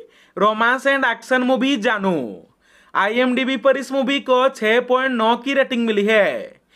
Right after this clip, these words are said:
इस मूवी के मुख्य किरदारों में आपको दिखेंगे सर्वानंद and समानाथा अक्किनेनी। ये मूवी अठारह अप्रैल को दोपहर को बारह बजे प्रीमियर होने वाली है सोनी मैक्स के टीवी चैनल पर और इस मूवी का YouTube प्रीमियर होगा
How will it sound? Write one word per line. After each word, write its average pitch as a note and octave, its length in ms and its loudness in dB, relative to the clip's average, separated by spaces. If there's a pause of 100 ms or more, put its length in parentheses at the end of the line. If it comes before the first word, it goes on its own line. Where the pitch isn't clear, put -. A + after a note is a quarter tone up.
(260)
इस G#3+ 180 -8
मूवी B3+ 320 0
के C4+ 220 0
मुख्य A#3 420 0
किरदारों G#3+ 480 -2
में B3 120 2
आपको B3 280 0
दिखेंगे A#3+ 460 2 (680)
सर्वानंद A#3+ 760 0
and C4 160 0
समानाथा A#3+ 500 0
अक्किनेनी। E3 760 -4 (540)
ये G#3 180 0
मूवी B3+ 320 0
अठारह A#3 380 0
अप्रैल B3+ 320 0
को C4 200 0
दोपहर A#3+ 420 0
को B3+ 200 0
बारह G3+ 260 0
बजे B3 460 2 (540)
प्रीमियर G#3 380 2
होने A#3+ 220 0
वाली B3 300 0
है B3+ 180 2
सोनी A3 320 0
मैक्स B3 300 -2
के C4 180 0
टीवी A#3+ 380 -2
चैनल G#3+ 300 -2
पर D3+ 300 -2 (640)
और G3 200 0
इस A#3+ 140 -4
मूवी A#3+ 280 2
का C4 200 0
YouTube G3+ 440 -2
प्रीमियर A#3+ 360 2
होगा A#3+ 560 0